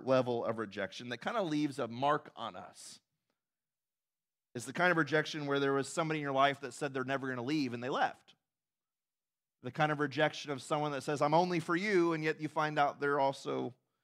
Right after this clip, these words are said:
with someone else. People that have positioned themselves to be the ones who will love you and protect you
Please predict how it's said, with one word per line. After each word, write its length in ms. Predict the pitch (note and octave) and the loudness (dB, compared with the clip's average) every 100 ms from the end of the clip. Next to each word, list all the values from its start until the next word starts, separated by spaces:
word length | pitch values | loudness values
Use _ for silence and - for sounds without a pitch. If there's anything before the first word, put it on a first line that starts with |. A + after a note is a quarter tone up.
| _ _ | _ _
with 140 | B2 | -8
someone 280 | - C3+ C#3+ | -4 -4 -2
else. 420 | F#3 G#2 - - _ _ _ _ _ _ _ _ _ _ _ _ - | -2 -4 -12 -20 _ _ _ _ _ _ _ _ _ _ _ _ -4
People 240 | F3+ E3 | 0 4
that 80 | D#3 | 4
have 120 | D3+ | 4
positioned 680 | D#3+ B2+ F3+ F#3 G3 E3 D#3 | 0 2 2 4 2 2 0
themselves 640 | D3+ - E3+ D#3+ D#3+ C#3+ | -2 0 6 6 6 2
to 60 | C#3+ | -2
be 80 | D3 | 0
the 120 | C#3+ | 2
ones 320 | D3 D#3 D3 | 0 0 -2
who 80 | D#3 | 0
will 140 | C#3 | 2
love 280 | C#3 F3 D#3+ | 6 6 4
you 260 | C#3+ C#3 C3 | -2 -2 -2
and 120 | B2+ | -4
protect 500 | A#2+ - E3+ E3+ - | -4 2 0 0 -6
you 220 | C#3 | -4